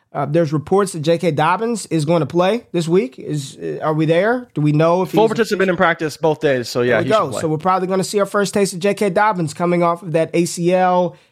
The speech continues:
Speaker 1: M C L, L C L, P C L, uh, big L and hamstring tears. Whatever happened to
Speaker 2: Meniscus
Speaker 1: J-,
Speaker 2: was the one you forgot.
Speaker 1: meni-,
Speaker 2: Meniscus.
Speaker 1: meniscus. What else is in the knee?
Speaker 2: Yeah.
Speaker 1: What else? Patella.
Speaker 2: It,
Speaker 1: What
Speaker 2: no,
Speaker 1: else
Speaker 2: he
Speaker 1: is
Speaker 2: didn't,
Speaker 1: in there?
Speaker 2: he,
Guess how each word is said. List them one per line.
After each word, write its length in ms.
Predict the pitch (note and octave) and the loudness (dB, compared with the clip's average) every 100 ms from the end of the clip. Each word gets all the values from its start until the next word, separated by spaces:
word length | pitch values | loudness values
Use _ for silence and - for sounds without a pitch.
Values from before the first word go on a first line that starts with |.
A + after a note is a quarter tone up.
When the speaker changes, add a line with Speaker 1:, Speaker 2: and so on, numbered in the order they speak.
| _ F3+ | _ 0
Speaker 1:
M 160 | G3 | 0
C 260 | F#3+ G3 F#3 | 0 0 2
L, 400 | F3+ F3 F3 E3 _ _ | 4 4 2 -2 _ _
L 200 | F#3 G3+ | 0 0
C 240 | D#3 F#3 F3+ | 0 2 4
L, 360 | F3 F3 D#3+ - _ | 4 2 0 -6 _
P 200 | - G#3+ | -2 0
C 300 | F#3 G3+ F#3+ | 0 0 2
L, 500 | F3+ F3 E3+ E3+ D#3+ _ _ | 4 4 2 0 -2 _ _
uh, 420 | - C#3 C#3 C#3 C#3 | -4 0 0 0 0
big 440 | D3 F3 G3+ F3+ E3+ | 0 2 2 2 0
L 640 | F#3 F#3+ F#3+ F3+ F3+ F3 - | 2 4 4 4 2 -2 0
and 180 | F#3 E3+ | 0 2
hamstring 720 | F#3 F#3 E3 - F3 E3 D#3 | 2 2 -2 -2 2 2 2
tears. 680 | - F3+ D#3 B2+ C3 - F3 | 2 2 2 -2 -6 -8 -4
Whatever 460 | D#3 F3 F#3 F3 | 0 2 2 2
happened 400 | F3 F3 F3 E3 | 2 0 0 0
to 40 | D#3+ | 2
Speaker 2:
Meniscus 340 | F#3+ - E3 | 0 2 0
Speaker 1:
J-, 60 | D#3+ | 2
Speaker 2:
was 100 | D#3 | 0
the 80 | D3+ | 2
one 140 | D3+ | 0
you 100 | C3+ | 0
forgot. 340 | C3 C3+ B2 C#3+ | -2 0 2 2
Speaker 1:
meni-, 100 | G#3 | 0
Speaker 2:
Meniscus. 200 | B2+ E3+ | 0 2
Speaker 1:
meniscus. 480 | A#3 A3+ - G3+ F#3 | 2 0 -2 -6 -2
What 140 | G3 A#3 | 2 4
else 200 | A3+ G3 | 2 0
is 120 | F3 | -2
in 100 | E3+ | 0
the 80 | D#3+ | 2
knee? 220 | D#3 C#3+ | 2 0
Speaker 2:
Yeah. 160 | C3 | 2
Speaker 1:
What 80 | D#3+ | 2
else? 180 | A3+ G#3+ | 2 0
Patella. 800 | - D3 A3 G#3+ G#3 G3+ G3 F3+ - | -6 -4 0 2 2 2 2 -2 -8
Speaker 2:
It, 260 | - - | -14 -2
Speaker 1:
What 80 | D#3+ | 2
Speaker 2:
no, 80 | A3 | 4
Speaker 1:
else 60 | A#3 | 2
Speaker 2:
he 40 | |
Speaker 1:
is 40 | F#3+ | 2
Speaker 2:
didn't, 320 | B3+ F3 D#3+ | 0 0 -2
Speaker 1:
in 100 | C3 | -2
there? 80 | - | -4
Speaker 2:
he, 240 | - A3+ | -4 -8